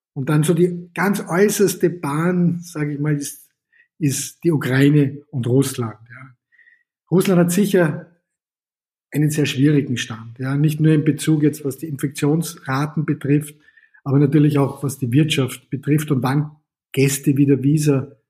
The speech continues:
für Österreich bekommen oder beziehungsweise ausgestellt werden. Doch seit gestern gibt's auch aus Russland gute Nachrichten. Russland hat seit gestern die Grenzen wieder geöffnet, die seit März geschlossen waren.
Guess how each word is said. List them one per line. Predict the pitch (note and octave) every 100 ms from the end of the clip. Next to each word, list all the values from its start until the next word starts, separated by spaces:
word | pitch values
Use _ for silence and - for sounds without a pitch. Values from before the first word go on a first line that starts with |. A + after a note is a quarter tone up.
| -
für | C#3
Österreich | C#3+ D3+ - A#2+ B2 A#2+ - - _ -
bekommen | B2 - B2+ C3+ B2+
oder | A#2+
beziehungsweise | A#2+ A#2 C3 B2 B2 A#2+ C3
ausgestellt | A#2+ A#2 - - A#2 G#2+ -
werden. | G2+ - A2 _ _ _ _ _ _ _ _
Doch | D#3
seit | D3 F3
gestern | F3+ F3+ G#3
gibt's | F3 E3+ - -
auch | E3+ D3+
aus | F3 D3+ C#3+
Russland | E3+ F#3 F#3 E3+ E3
gute | F3+ E3+ F3 D#3 - _ -
Nachrichten. | D3 D#3+ F3 F3 F3 - D#3+ D3 - _ _
Russland | E3 E3+ E3+ D3+
hat | D3
seit | D3+ D3
gestern | D#3 D3+ - C#3+ B2+ B2 _ _ -
die |
Grenzen | - B2+ D3 F3+ - F3+
wieder | F3 E3+
geöffnet, | E3+ C#3+ D3+ - D#3 D#3
die | C#3+ B2+ _ _ _ _
seit | - B2+ B2
März | A#2+ B2 D3 - - -
geschlossen | - B2+ C3 C#3+ - D3+
waren. | D3+ D3+ D#3+